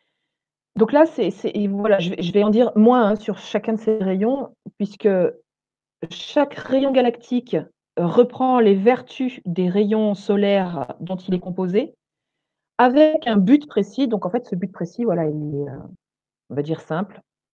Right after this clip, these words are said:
puissant, mais simple. Ensuite, donc le ray-, le neuvième rayon, deuxième rayon galactique, c'est le tu-, le, le rayon turquoise luminescent. Donc lui, il est composé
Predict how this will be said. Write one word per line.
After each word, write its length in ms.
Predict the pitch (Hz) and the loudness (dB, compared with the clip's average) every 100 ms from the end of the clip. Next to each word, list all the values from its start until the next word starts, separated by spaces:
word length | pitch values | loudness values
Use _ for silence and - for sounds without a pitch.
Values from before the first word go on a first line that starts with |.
| _ _ _ _ _ _ _ _ _ _ _ _ _ - | _ _ _ _ _ _ _ _ _ _ _ _ _ -12
puissant, 280 | 214 247 320 | -2 -2 -2
mais 60 | 220 | -6
simple. 280 | 117 113 _ _ _ - - _ _ _ _ _ _ _ _ _ _ _ _ _ _ _ | -8 -14 _ _ _ -20 -20 _ _ _ _ _ _ _ _ _ _ _ _ _ _ _
Ensuite, 420 | 277 339 - - - _ _ _ _ _ _ _ - | -2 -2 -4 -10 -12 _ _ _ _ _ _ _ -4
donc 180 | 180 202 | -2 2
le 120 | 226 | 2
ray-, 200 | 233 311 | 6 4
le 160 | 214 190 | 4 4
neuvième 640 | 214 320 349 285 277 240 | 4 4 2 0 0 0
rayon, 460 | 196 196 196 285 - _ _ _ _ _ | 0 -2 -2 -6 -8 _ _ _ _ _
deuxième 720 | 170 170 156 135 240 208 220 196 | -14 -10 -6 2 2 2 -2 -2
rayon 420 | 190 175 170 165 | -6 -6 -6 -6
galactique, 480 | 156 160 - 330 - - | -4 -6 -6 -10 -10 -8
c'est 80 | 202 | -4
le 140 | 202 | -4
tu-, 180 | - - | -6 -6
le, 280 | 185 170 151 | -2 -2 -2
le 160 | 175 | -4
rayon 380 | 185 226 311 - _ _ _ _ _ | -4 -2 -4 -8 _ _ _ _ _
turquoise 640 | - 330 - 302 330 339 - 214 | -2 -2 0 4 4 4 -2 0
luminescent. 580 | 262 269 214 - 139 _ _ _ - - - | 4 4 4 0 -10 _ _ _ -20 -20 -8
Donc 440 | 190 240 240 - | 2 4 4 -2
lui, 280 | 254 269 339 - | 0 0 0 0
il 120 | 247 | 0
est 80 | 277 | 0
composé 560 | 269 254 240 190 170 | -2 2 0 2 -2